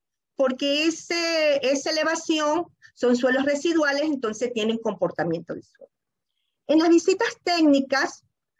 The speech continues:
eh, se hizo un recorrido a los macizos rocosos junto con el doctor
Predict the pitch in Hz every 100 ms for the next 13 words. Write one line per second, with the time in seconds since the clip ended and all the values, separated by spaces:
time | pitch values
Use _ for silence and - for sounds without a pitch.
0 | _ _ 226 233 226 254 262 311 311 294
1 | 262 240 262 277 277 262 - 208 202 196
2 | 185 - 196 - 233 240 262 269 277 190
3 | - 185 196 - 190 - 190 185 175 170
4 | 175 - - 214 226 226 190